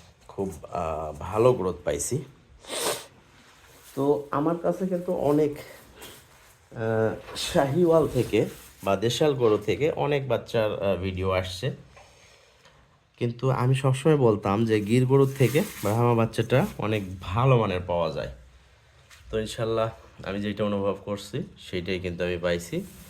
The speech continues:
গির থেকে সর্বোচ্চ ভালো মানের, আহ, বাচ্চাই কিন্তু আমি পাইছি। এক মাস পাঁচ দিন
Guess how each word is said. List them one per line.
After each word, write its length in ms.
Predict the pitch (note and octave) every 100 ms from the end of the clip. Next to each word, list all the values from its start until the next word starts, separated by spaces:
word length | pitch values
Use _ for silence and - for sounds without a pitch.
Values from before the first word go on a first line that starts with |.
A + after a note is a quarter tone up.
| - - - - - - G2
গির 180 | G2+ F#2+
থেকে 360 | G#2 F#2+ E3 G3
সর্বোচ্চ 680 | - A2 F#2+ F#2+ F#2+ - A2+
ভালো 460 | G2+ F#2 F2+ F#2
মানের, 380 | F#2 F#2+ G2 G2
আহ, 600 | - - F2 F2 F2 E2+ F2 - - - - - - _ -
বাচ্চাই 500 | F2+ F2+ - G#2+ F#2
কিন্তু 240 | F2 D#2
আমি 120 | C#2+ C2
পাইছি। 380 | C#2 C2+ - C#2 - - - - D#2+ D#2+ - - - - - - - -
এক 240 | G2+ G2 A2
মাস 260 | A#2+ E3 - - - - - _ - _ _ _ _ _ _ - _
পাঁচ 240 | A#2 G2+ F2+
দিন 280 | E2+ C#2